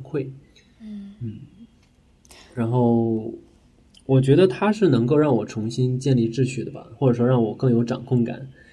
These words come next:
Speaker 2: 嗯。
Speaker 1: 因为很多人他属于是这样子啊，就是问我，他说他，他加到我的微信说想记录时间，我通常会问一问，就说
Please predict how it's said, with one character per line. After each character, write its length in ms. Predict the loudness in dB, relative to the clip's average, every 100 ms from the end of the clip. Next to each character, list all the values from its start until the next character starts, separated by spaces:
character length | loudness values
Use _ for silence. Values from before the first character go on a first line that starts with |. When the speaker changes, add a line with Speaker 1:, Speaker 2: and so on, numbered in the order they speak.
| _ -16
Speaker 2:
嗯。 260 | -16 -12 0
Speaker 1:
因 80 |
为 280 | 4 6 4 -2 -16 _ -16 -16 _ _ _ _
很 320 | -4 0 4
多 160 | 6 6
人 160 | 6
他 240 | 2 -2 -6
属 260 | -4 -4
于 160 | -2 -4
是 200 | -2 0
这 80 | 0
样 200 | -2 -6
子 120 | -12
啊， 100 | -14
就 120 | -12
是 120 | -6 -6 -8 -14 _ _ _ _ _
问 180 | 0 0
我， 180 | 0 -2
他 80 | -6
说 280 | -4 -4 -10 -20 _ _ _
他， 140 | -6 -6 -4
他 180 | -4 -2
加 200 | 0 2
到 160 | 2
我 100 | 2
的 80 | 0
微 160 | -2 0
信 220 | -2 -4
说 160 | -2
想 240 | -4 -6 -12 -18 -16
记 100 | -4
录 120 | -2
时 120 | -2 -6
间， 220 | -12 -12 -18 -20 -20 _ -2
我 300 | 2 2 0
通 220 | -2 -2
常 120 | 0
会 120 | 0
问 200 | 2 0
一 60 | 0
问， 240 | -4 -12
就 140 | -16 -16
说 180 | -16